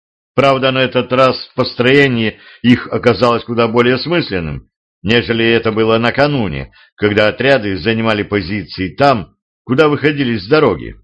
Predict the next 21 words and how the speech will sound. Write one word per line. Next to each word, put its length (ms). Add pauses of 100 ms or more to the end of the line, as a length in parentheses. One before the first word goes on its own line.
(800)
Адмирал 720 (360)
выстроил 640
свою 280
пехоту 540
почти 640 (260)
на 160
всю 300
ширину 460
поля, 540 (280)
прикрыв 400 (200)
фланги 680
справа 480
и 80
слева 600 (320)
трехтысячными 960
отрядами 760 (260)
рыцарской 760
конницы, 840 (640)
а 280
вооруженных 640
мушкетонами – 1000